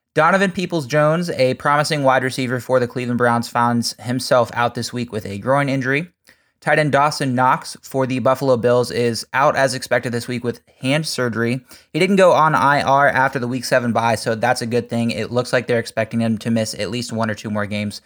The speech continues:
so look for his return coming here real soon.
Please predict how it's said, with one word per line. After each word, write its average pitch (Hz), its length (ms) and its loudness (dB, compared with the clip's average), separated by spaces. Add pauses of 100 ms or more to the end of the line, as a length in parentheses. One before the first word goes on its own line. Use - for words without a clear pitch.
(260)
so 127 160 0
look 117 180 0
for 117 140 -4
his 110 220 -2
return 110 500 -2
coming 113 300 -4
here 107 180 -4
real 107 240 -2
soon. 131 400 -4